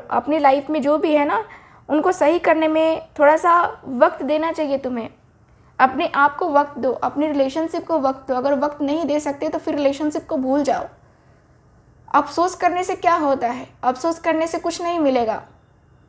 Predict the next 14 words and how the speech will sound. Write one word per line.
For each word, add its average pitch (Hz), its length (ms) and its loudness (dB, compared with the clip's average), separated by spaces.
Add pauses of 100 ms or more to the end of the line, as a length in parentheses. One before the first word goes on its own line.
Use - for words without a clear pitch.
(1700)
तुम 339 180 4
यहाँ 330 340 2
पे 339 520 0
रिग्रेट 277 400 2
कर 294 200 0
रहे 262 120 2
हो 254 80 4
अपने 277 280 0
आप 254 280 0
को, 311 100 0
अफसोस 277 520 0
कर 285 180 -2
रहे 262 140 2
हो 254 340 2